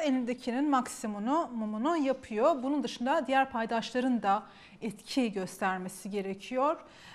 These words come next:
e, dediniz. Burada tabii ki şöyle bir durum var. E, diğer paydaşlar derken, belki dediniz ki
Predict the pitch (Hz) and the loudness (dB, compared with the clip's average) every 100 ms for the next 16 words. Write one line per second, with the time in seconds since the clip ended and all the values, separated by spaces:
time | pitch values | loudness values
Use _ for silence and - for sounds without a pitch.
0 | - 240 240 214 269 214 226 339 - 392 | -4 0 0 2 2 2 0 0 2 4
1 | 381 302 349 415 - 330 311 - 349 320 | 6 6 6 4 0 0 0 -2 0 2
2 | 294 294 320 269 214 311 - - - - | 2 2 4 4 4 4 2 -12 -20 -20
3 | - - - - - 269 269 - - 339 | -20 -20 -20 -18 -2 2 2 0 2 4
4 | 339 311 302 294 - 285 269 269 254 220 | 6 4 4 2 2 4 6 6 4 0
5 | 185 - - _ _ _ _ _ _ _ | -4 -6 -18 _ _ _ _ _ _ _
6 | _ - - - 254 320 415 480 - - | _ -20 -20 -10 -2 0 2 0 -4 -8
7 | 302 494 508 - 320 | -4 -2 -4 -4 -4